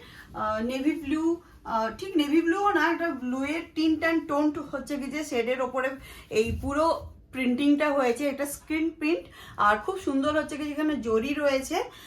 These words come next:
আর জরির সাথে এই পাশে রয়েছে এটা ব্লাউজ পিস, ব্লাউজ পিস। আর এই শাড়িটা কিন্তু হচ্ছে সেমি সিল্ক, ঠিক আছে?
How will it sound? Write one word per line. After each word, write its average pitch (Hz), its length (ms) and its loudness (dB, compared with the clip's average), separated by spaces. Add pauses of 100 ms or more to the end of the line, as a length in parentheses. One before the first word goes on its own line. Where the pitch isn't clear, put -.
(160)
আর 220 240 4
জরির 247 400 0
সাথে 294 280 -2 (360)
এই 247 220 -4
পাশে 262 240 0
রয়েছে 277 360 -4
এটা 285 300 -4
ব্লাউজ 233 420 0 (100)
পিস, 359 240 -4 (800)
ব্লাউজ 226 420 0
পিস। 392 180 -4 (160)
আর 247 140 4
এই 294 240 -4
শাড়িটা 269 360 -2
কিন্তু 311 460 -2
হচ্ছে 339 340 -8 (260)
সেমি 349 300 2 (100)
সিল্ক, 165 240 -4 (380)
ঠিক 359 120 -4
আছে? 370 220 0